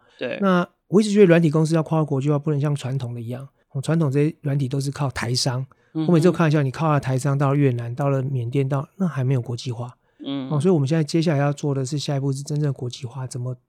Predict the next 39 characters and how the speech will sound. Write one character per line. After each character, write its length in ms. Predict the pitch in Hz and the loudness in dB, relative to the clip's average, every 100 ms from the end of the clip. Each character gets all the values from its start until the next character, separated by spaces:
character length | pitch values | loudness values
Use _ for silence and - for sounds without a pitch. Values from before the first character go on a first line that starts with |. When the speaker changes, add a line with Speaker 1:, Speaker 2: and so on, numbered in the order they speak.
| _ | _
Speaker 2:
刚 120 | - 151 | -4 -2
刚 100 | 143 | 0
我 80 | |
讲 220 | 139 123 117 | -2 -6 -8
的， 80 | |
我 80 | 120 | -8
开 160 | 135 151 | -6 -4
始 60 | |
服 80 | 131 | -2
务 60 | 147 | -2
当 160 | 156 | -2
地 80 | 156 | -2
的 60 | 143 | -2
客 160 | 143 | -4
户， 180 | 135 127 - _ | -4 -6 -12 _
像 140 | - | -2
我 40 | 160 | 0
刚 100 | 156 | 0
刚 60 | |
讲 140 | 143 131 | -2 0
A 120 | 147 | 0
I 120 | 143 | 2
A 60 | 139 | 0
这 120 | 139 | 0
家 320 | 139 139 147 165 | -2 -2 -4 -4
友 80 | 123 | -2
邦 160 | 147 | 0
人 100 | 131 | 0
寿， 240 | 123 139 123 _ - _ _ | -2 -4 -6 _ -20 _ _
我 80 | 139 | -4
们 100 | 135 | -2
直 60 | 151 | 0
接 60 | |
打 140 | 165 120 | -2 -2
进 140 | 160 | 0
去 120 | 147 | 0
之 140 | 139 143 | 2 0
后 140 | 143 | 0
呢 280 | 127 127 | -2 -4